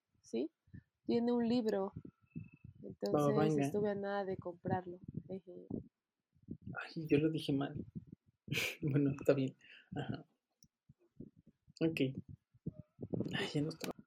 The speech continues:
Speaker 1: Pero estuve a punto de comprar el libro. Bueno, amigos y todo mundo, digo, para ya no, juro que no me estaba durmiendo por las historias de Diego, estaba poniendo mucha atención.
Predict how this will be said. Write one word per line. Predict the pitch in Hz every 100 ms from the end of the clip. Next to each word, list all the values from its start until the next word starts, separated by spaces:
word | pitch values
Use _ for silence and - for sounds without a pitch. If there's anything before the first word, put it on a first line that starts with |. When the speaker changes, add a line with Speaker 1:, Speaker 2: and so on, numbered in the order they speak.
| _ _ _
Speaker 1:
Pero | 208 208
estuve | 208 226 226
a |
punto | 220 226 214
de | 226
comprar | 190 196 202 208
el | 208
libro. | 202 196 190 - _ - - - - - -
Bueno, | 226 247 277 277 269 269 269
amigos | 262 247 247 202 220 214 214 214 214 214 214 226 -
y | - 220 220 -
todo | 220 208 202
mundo, | 220 240 226 208 214 - - - - - -
digo, | 226 214 -
para | 240 220 220
ya | 226
no, | 233 233 233 - - _ 214
juro | - 359 339
que | 254
no | 233
me | 233
estaba | 240 208
durmiendo | 202 190 190 190
por | 190
las | 185 190
historias | 180 - 185 185 185
de | 180
Diego, | 185 185 196
estaba | 202 190
poniendo | 190 185 185 185
mucha | 185 -
atención. | 190 180 175 202 190 220